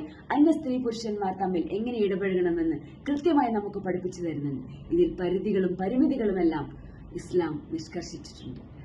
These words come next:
അത് പാലിക്കേണ്ടത് ഓരോ മുസ്ലിമിന്റെയും ബാധ്യതയാണ്. അന്യ സ്ത്രീകളുടെ ശരീരഭാഗങ്ങളിലേക്കോ ആകാരത്തിലേക്കോ ഒരിക്കലും ഒരു പുരുഷന്റെ ദൃഷ്ടി പതിയാൻ പാടില്ല.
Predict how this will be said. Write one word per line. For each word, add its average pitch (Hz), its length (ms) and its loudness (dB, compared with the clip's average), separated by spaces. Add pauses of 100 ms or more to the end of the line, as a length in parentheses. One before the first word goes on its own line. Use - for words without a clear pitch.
(160)
അത് 170 120 -4
പാലിക്കേണ്ടത് 180 680 -2
ഓരോ 247 260 2
മുസ്ലിമിന്റെയും 175 880 0 (380)
ബാധ്യതയാണ്. 147 840 -6 (1500)
അന്യ 359 220 8
സ്ത്രീകളുടെ 254 760 4 (360)
ശരീരഭാഗങ്ങളിലേക്കോ 233 1300 4
ആകാരത്തിലേക്കോ 214 920 2
ഒരിക്കലും 220 500 0
ഒരു 196 140 2
പുരുഷന്റെ 185 520 0
ദൃഷ്ടി 180 460 -2
പതിയാൻ 156 380 -2
പാടില്ല. 139 440 -8